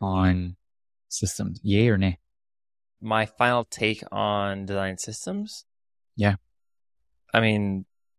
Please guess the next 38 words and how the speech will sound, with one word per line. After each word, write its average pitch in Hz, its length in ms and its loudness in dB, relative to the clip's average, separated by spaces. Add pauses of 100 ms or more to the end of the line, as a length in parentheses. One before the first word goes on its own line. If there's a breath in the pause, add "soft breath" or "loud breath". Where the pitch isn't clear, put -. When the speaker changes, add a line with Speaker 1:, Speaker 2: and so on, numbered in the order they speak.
(400)
Speaker 2:
sure. 139 420 0 (140)
What? 131 260 0 (340)
<laughs> - 280 -2
Speaker 1:
No, 143 200 4
but 127 140 4
I 120 60 6
mean, 127 180 6
is, 117 240 2 (160)
like, 117 220 2
do 113 100 2
you, 120 460 6 (920)
you 127 100 0
obviously 131 280 2
see 120 180 -2
value 107 400 2
in 90 100 -4
it. 90 200 -6 (400)
Speaker 2:
Yeah. 175 260 4
Speaker 1:
But 104 240 4 (500)
should 113 220 -2
everybody 107 420 2
use 107 280 4
it 131 100 4
or 120 100 2
not? 120 340 2
Should 104 180 -4
everybody, 113 460 0
should, 127 220 -6 (600)
you - 100 -8
know, 123 100 -4 (120)
okay, 123 220 2
let 113 100 4
me 151 60 4
Speaker 2:
I - 40 2
think 185 160 2
Speaker 1:
frame 139 60 4
it. - 20 6
Speaker 2:
everyone, 156 460 0